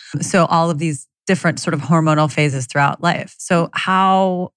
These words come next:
uh, now I need to understand how acupuncture actually is, like, addressing these things because it's not visible and it's not immediately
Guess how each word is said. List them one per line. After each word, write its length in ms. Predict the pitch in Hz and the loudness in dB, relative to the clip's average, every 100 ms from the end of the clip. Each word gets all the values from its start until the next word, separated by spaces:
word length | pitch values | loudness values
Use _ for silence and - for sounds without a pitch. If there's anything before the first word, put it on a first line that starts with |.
| _ _ _ | _ _ _
uh, 120 | - - | -4 -4
now 300 | - 180 175 | 0 2 4
I 80 | 170 | 2
need 160 | 160 147 | -2 -4
to 80 | |
understand 480 | 160 143 139 147 135 | -4 -4 -4 -6 -4
how 240 | 147 135 - | -2 -2 -2
acupuncture 580 | 151 - 135 139 - - | -4 -6 -8 -8 -6 -6
actually 560 | 147 - - - - - | -8 -8 -8 -8 -10 -12
is, 100 | - | -8
like, 140 | 139 139 | -8 -6
addressing 400 | 139 - 123 147 | -4 -4 -4 -4
these 220 | 143 139 | -6 -6
things 240 | - - | -6 -4
because 220 | 165 156 147 | -4 -2 -2
it's 120 | 143 | 0
not 280 | 147 143 147 | 0 0 -4
visible 460 | 131 - - - | -8 -8 -10 -8
and 140 | - 147 | -4 -4
it's 180 | 135 | -4
not 280 | - 139 139 _ - | -4 -4 -6 _ 0
immediately 760 | 160 147 151 - 147 135 143 | 2 2 0 -2 -2 -2 -2